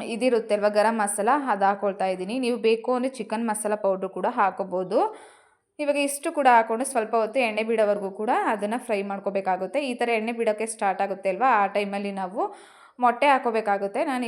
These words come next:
ಇಲ್ಲಿ ಆರು ಮೊಟ್ಟೆ ತಗೊಂಡಿದ್ದೆ. ಆ ಮೊಟ್ಟೆ ತಗೊಂಡು ಇವಾಗ ಚೆನ್ನಾಗಿ ಅದು ಮಸಾಲೆ ಮತ್ತು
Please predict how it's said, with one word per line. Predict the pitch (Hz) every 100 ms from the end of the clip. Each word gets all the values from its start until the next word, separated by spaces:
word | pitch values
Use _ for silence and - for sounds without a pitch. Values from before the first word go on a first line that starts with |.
| 233
ಇಲ್ಲಿ | 226 302 415 - 294 - 208
ಆರು | 262 247
ಮೊಟ್ಟೆ | 214 240 220
ತಗೊಂಡಿದ್ದೆ. | 208 208 190 214 339 - - _ - -
ಆ | 277 233
ಮೊಟ್ಟೆ | 233 254 277
ತಗೊಂಡು | 233 220 269 311
ಇವಾಗ | 214 214 311 381 -
ಚೆನ್ನಾಗಿ | 220 214 220 277 339 262
ಅದು | 214 208
ಮಸಾಲೆ | 196 - 220 254 262
ಮತ್ತು | -